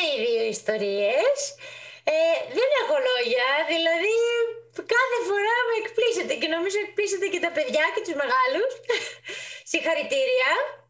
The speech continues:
Ε, τώρα, να πω ότι έχω αγωνία για την επόμενη φορά να δω τι θα μαγειρέψετε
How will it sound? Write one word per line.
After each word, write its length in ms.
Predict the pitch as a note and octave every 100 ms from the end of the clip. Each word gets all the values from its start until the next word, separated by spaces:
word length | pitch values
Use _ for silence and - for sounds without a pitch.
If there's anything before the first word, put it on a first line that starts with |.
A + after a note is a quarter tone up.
| _ _ - - - _
Ε, 960 | D#4+ D#4+ D#4+ D#4+ D#4+ D#4 D#4 D#4 D4+ D4 C#4+ - - - F#4+
τώρα, 260 | A4+ C5 G#4 E4+ - - _ _ _ A3+
να 60 | D#4 D#4
πω 80 | G#4 B4+
ότι 100 | A4+ A#4+
έχω 100 | B4 G4+
αγωνία 460 | E4+ D#4 G4+ G#4+ E4+ D#4
για 100 | D4
την 80 | D4 C#4+
επόμενη 380 | C#4+ G#4 A4+ G4 -
φορά 180 | D4+ F4+ E4+
να 40 | D#4+
δω 80 | F#4+ -
τι 80 | A4+ A4
θα 80 | F4
μαγειρέψετε 720 | D4 A3 A#3 C#4+ E4 D4 A#3+